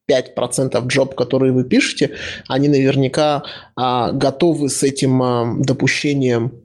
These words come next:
работать, а, а те пять процентов можно на отдельной низкоуровневой модельке написать.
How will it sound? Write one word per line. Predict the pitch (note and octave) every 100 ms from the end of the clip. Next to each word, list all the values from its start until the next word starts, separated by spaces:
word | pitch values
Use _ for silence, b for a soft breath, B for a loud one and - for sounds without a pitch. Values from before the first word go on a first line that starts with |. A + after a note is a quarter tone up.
| -
работать, | B2+ C#3+ A#3+ - - B B B _
а, | - C3+ B2+ B2 - C3
а |
те | B2+ E3
пять | D#3+ D3 -
процентов | C#3 C3+ D#3+ D#3 A#2
можно | C3+ C3 B2+
на | A#2 A#2 A#2+ A2 G#2 -
отдельной | - B2+ C3+ C3 A#2+
низкоуровневой | A#2 - B2 B2+ B2 A2+
модельке | A#2 A#2+ - - -
написать. | - - D2+ - -